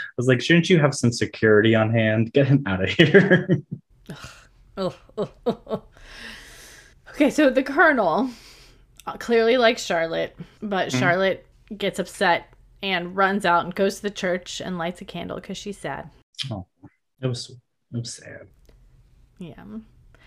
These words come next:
Speaker 2: It was really pretty 'cause all the light was flooding into the church, so it's very, like,
Speaker 1: Mm-hmm.
Speaker 2: um,
Speaker 1: It was a really pretty scene.
Speaker 2: hazy or, you know, like, really pretty.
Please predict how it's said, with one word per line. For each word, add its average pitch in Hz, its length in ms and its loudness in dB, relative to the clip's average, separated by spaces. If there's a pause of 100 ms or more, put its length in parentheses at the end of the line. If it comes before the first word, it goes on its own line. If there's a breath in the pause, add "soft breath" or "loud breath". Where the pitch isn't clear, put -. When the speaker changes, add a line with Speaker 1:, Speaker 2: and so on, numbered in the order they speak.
Speaker 2:
It - 60 -6
was 254 100 0
really 262 180 2
pretty 190 240 -4
'cause 190 160 -6
all 175 140 0
the 185 80 -2
light 165 200 -2
was - 120 -16
flooding 208 540 -2
into 202 200 -6
the 190 120 -10
church, 185 400 -6
so 165 160 -6
it's 170 100 -10
very, 170 240 2
like, 120 140 4
Speaker 1:
Mm-hmm. 98 720 -4
Speaker 2:
um, 156 200 -16 (260)
Speaker 1:
It - 40 -8
was 165 140 2
a 175 60 0
really 98 260 2
pretty 87 200 -10
scene. - 180 -18
Speaker 2:
hazy 208 680 -8
or, 196 120 -6
you 185 140 -10
know, - 180 -14
like, - 220 -18
really 165 140 -10
pretty. - 260 -20